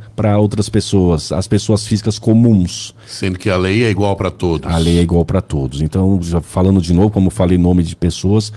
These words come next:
Speaker 1: não quero ent-, falar que não teve o direito. Sim, teve
Speaker 2: Ah.
Speaker 1: o direito. Eu tô falando das, dos valores da indenização que podem ser corretos, justos, mas também deviam ser,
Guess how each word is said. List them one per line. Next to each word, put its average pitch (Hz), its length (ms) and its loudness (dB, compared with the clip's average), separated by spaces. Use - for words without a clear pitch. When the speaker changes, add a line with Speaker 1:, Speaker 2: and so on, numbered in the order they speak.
Speaker 1:
não 95 220 0
quero 95 300 0
ent-, 90 100 -2
falar 98 300 0
que - 100 -4
não 113 180 0
teve 110 300 0
o - 20 -2
direito. 104 300 0
Sim, 139 320 0
teve 131 300 2
Speaker 2:
Ah. - 20 4
Speaker 1:
o 131 40 4
direito. 110 420 0
Eu - 20 -4
tô 95 80 -4
falando 107 240 0
das, 117 400 -2
dos 110 240 0
valores 127 480 2
da 123 80 0
indenização 127 540 0
que - 100 -14
podem 135 380 0
ser 127 220 0
corretos, 104 520 -2
justos, 117 460 -2
mas 151 240 -2
também 170 260 0
deviam 156 380 0
ser, - 240 -8